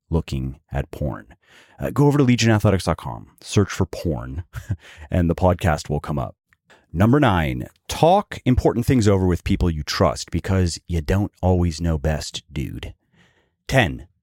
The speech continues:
take a vacation already. You have earned it. Eleven, sometimes the antidote to a dark day is a white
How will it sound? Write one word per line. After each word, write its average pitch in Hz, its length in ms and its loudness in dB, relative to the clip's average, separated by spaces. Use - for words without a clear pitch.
take 185 200 2
a 233 40 6
vacation 147 800 2
already. 98 560 2
You 110 400 2
have 110 360 -2
earned 107 260 4
it. - 380 -6
Eleven, 85 540 0
sometimes 156 880 0
the 95 320 0
antidote 78 720 0
to 95 160 -2
a 82 40 0
dark 101 440 2
day 82 320 2
is 85 280 -2
a 80 180 0
white 71 460 -4